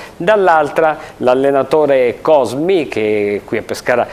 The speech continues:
conoscono tutti e che forse qualche sassolino nei confronti del Pescara se lo vuol togliere, con il suo tre cinque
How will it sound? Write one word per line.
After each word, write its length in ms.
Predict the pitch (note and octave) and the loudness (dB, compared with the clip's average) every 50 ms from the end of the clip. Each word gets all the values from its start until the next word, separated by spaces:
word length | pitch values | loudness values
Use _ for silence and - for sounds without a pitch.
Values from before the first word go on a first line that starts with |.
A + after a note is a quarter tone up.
| - - - - - | -12 -20 -20 -20 -12
conoscono 600 | - A2+ A#2 A#2+ A#2+ A2+ - - - B2+ A#2+ A#2 | -6 -6 -4 -4 -4 -6 -8 -6 -6 -6 -4 -4
tutti 320 | A#2 G#3 A3+ - - - A2 | -4 -6 -6 -6 -6 -10 -12
e 80 | - | -10
che 100 | - - | -10 -14
forse 480 | A2+ - - - F#3+ G#3 - - - G#2+ | -12 -12 -8 -4 -4 -4 -4 -4 -8 -4
qualche 320 | - C#3 C3+ - - - | -2 -2 -2 -2 -4 -8
sassolino 680 | - - - C#3 B2+ - - - C#3 C3+ C#3+ D3 C3+ B2 | -8 -6 -6 -6 -6 -6 -6 -6 -4 -2 -2 -2 -2 -2
nei 120 | A#2 A2+ G#2+ | -2 -4 -4
confronti 340 | A#2 A2+ A#2 B2 C3 A#2+ | -4 -6 -4 -4 -4 -4
del 120 | B2 A#2 G#2 | -4 -6 -6
Pescara 480 | - C3 A#2 - - - D3 B2+ A#2 | -6 -6 -8 -6 -2 0 0 0 0
se 180 | G#2 - - B2 | -2 -2 -4 -2
lo 120 | A#2 A#2+ | -2 -2
vuol 280 | A#2+ B2 C3+ D3 D#3 - | 0 0 0 0 -2 0
togliere, 520 | - F#3+ D#3 C#3+ C#3 D#3 F3 G#3 G#3 F#3+ | 2 2 2 2 2 0 0 0 0 0
con 180 | - - C3+ C3 | 0 0 0 0
il 80 | C3 B2+ | 0 -2
suo 360 | C3 - - D#3 D3 C3 A#2+ | -4 -4 -2 0 0 0 -2
tre 260 | - - D#3 E3 D3+ | -2 -4 -2 -2 -2
cinque 600 | - - C#3+ C3 B2 A#2 - - B2+ B2+ B2+ - | -2 -4 -4 -4 -4 -6 -6 -4 -2 -2 -2 -4